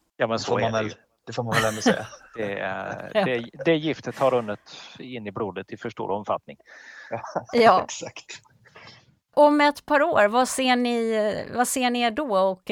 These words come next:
Speaker 3: när det kommer till Modcon?
Speaker 2: Ja, bra fråga. Eh, det som, målet som vi har pratat om lite internt är ju att sätta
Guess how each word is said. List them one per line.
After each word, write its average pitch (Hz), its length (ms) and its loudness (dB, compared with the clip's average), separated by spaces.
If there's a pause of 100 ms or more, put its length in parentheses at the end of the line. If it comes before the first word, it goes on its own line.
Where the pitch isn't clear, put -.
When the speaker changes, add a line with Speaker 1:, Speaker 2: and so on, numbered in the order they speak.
Speaker 3:
när 202 200 0
det 202 60 0
kommer 185 260 -2
till 180 380 -6
Modcon? 190 680 -2 (480)
Speaker 2:
Ja, 208 120 -10 (140)
bra 185 140 -4
fråga. 170 300 -8 (300)
Eh, 113 480 -2 (800)
det 147 200 0
som, 139 340 -8 (1120)
målet 127 500 -2
som 135 140 -10
vi 113 260 -12
har 123 60 -8
pratat 190 360 -8
om 127 120 -4
lite 120 220 -8
internt 107 500 -6
är 110 40 -6
ju 104 140 -6
att 101 60 -8
sätta 110 720 -2